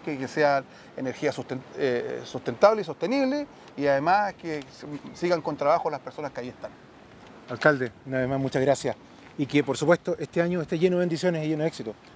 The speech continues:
Speaker 2: para usted y para, para todos nosotros. Y fíjese, hablando de buenas noticias, yo sé que esto le va a interesar porque además fue parte de los, eh, agasajos que finalmente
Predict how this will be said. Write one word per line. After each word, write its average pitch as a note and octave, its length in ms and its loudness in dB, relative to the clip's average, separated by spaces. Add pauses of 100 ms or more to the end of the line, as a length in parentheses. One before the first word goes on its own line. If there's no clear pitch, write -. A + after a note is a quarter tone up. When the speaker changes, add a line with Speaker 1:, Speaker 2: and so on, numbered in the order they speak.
Speaker 2:
para A#2 140 -4
usted D3 160 4
y D3 80 4
para, B2 260 -2
para A#2 180 -10
todos B2+ 180 -4
nosotros. B2 440 -6 (320)
Y C#3 60 0
fíjese, A#3 440 4
hablando E3+ 320 0
de F3+ 60 4
buenas F#3+ 220 0
noticias, F3+ 300 -2
yo D#3+ 60 -4
sé F3+ 80 -4
que E3 60 -2
esto D#3+ 220 -2
le C#3+ 100 0
va D3 80 4
a - 20 2
interesar E3 380 0
porque C#3 180 -2
además D3 260 2
fue C#3+ 200 0
parte C#4+ 540 2 (360)
de D3 200 4
los, D3 320 4
eh, D#3+ 120 2
agasajos E3+ 560 -2
que G3 120 0
finalmente E3+ 640 0